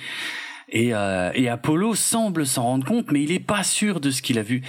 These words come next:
Et, euh, et une fois retourné sur le Battlestar Galactica, eh ben, il fait son rapport à Adama. Et, euh,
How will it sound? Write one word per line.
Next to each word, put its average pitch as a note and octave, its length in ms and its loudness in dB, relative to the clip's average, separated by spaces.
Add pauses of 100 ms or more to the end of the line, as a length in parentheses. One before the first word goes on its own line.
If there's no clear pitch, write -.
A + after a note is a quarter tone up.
(320)
Et, C3 240 2
euh, G2 480 0
et B2+ 120 2
une C3+ 120 2
fois C3+ 220 0
retourné C3 500 0
sur A#2+ 220 -2
le G2+ 80 -2
Battlestar G2+ 460 -2
Galactica, C3 580 0 (320)
eh G2 60 2
ben, G2+ 100 0
il G#2+ 100 0
fait D#3+ 140 2
son D3 160 0
rapport G#2+ 380 -2
à F#2 60 -4
Adama. B2 440 0 (380)
Et, A2+ 220 2
euh, F2+ 840 0